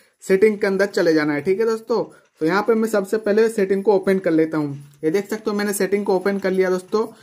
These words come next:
सेटिंग को ओपन करने के बाद यहाँ पर आपको सर्च बार दिखाई देगा, इस सर्च बार पर आपको टाइप करना होगा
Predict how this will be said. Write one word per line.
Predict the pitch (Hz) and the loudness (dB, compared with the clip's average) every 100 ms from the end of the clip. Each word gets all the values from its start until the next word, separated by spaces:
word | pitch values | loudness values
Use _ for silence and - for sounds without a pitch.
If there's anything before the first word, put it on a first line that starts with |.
| _ _ | _ _
सेटिंग | - 185 247 240 | -2 2 2 4
को | 233 | 4
ओपन | 226 226 | 2 -2
करने | 220 214 214 | -4 -4 -4
के | 214 | -4
बाद | 185 175 202 | -2 -2 -2
यहाँ | 185 170 185 | -2 -4 -4
पर | 196 | -6
आपको | 190 196 | -6 -8
सर्च | - 196 175 | -4 -4 -2
बार | 185 170 | -2 0
दिखाई | 160 165 156 | -2 0 2
देगा, | 160 202 214 | 2 0 -4
इस | 220 - | -8 -4
सर्च | 196 180 | -4 -2
बार | 190 185 | -2 -2
पर | 185 | -4
आपको | 180 180 | -6 -6
टाइप | 180 151 156 - | -4 -4 -2 -2
करना | 160 160 | -2 -2
होगा | 165 208 | -2 -2